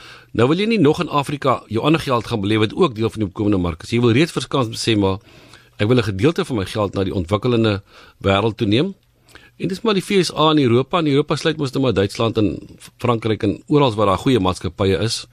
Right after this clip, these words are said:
uh, wil jy belê, of eiendom miskien. En natuurlik, China se ekonomie wil 'n mens nie uitsluit nie, maar daar voel ons natuurlik, ons wil liewers in 'n maatskappy belê wat deel, wat besigheid doen met China,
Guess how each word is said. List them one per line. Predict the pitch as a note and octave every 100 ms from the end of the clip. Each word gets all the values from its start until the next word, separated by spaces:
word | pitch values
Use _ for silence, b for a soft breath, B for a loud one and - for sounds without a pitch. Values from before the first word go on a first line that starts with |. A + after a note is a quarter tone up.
| B B B B -
uh, | F#2+ F#2 F2
wil | G2
jy | G2
belê, | F#2+ G#2 D3 -
of | - G#2+ - -
eiendom | B2 A#2+ C3
miskien. | B2+ - D3 F3+ b b b b _
En | F3 G#3+
natuurlik, | G#3+ G3+ G#3 F#3+ E3 - - - _ -
China | - F#3 E3 D#3
se | -
ekonomie | A2+ B2+ B2 A#2 B2+
wil | B2
'n | G#2+
mens | G#2 -
nie | B2+
uitsluit | A#2+ A#2+ C#3 C3 F3
nie, | G3 B B B B B B -
maar | G#2
daar | G2 A2 B2+ - - - -
voel | - - D3+
ons | B2
natuurlik, | B2+ B2+ A#2+
ons | A2
wil | G2+
liewers | G#2+ C3+ C#3 - -
in | A2
'n |
maatskappy | G2+ G2 A2 - A2+ G#2+ G2+ - -
belê | G#2 A#2 B2+
wat | F#2+ F2+ _
deel, | F2 G2 C3+ B2+ -
wat | F#2+ F2+ - -
besigheid | A2 C3 B2+ G#2
doen | A2 G#2
met | C3 -
China, | B2 A#2+ F3+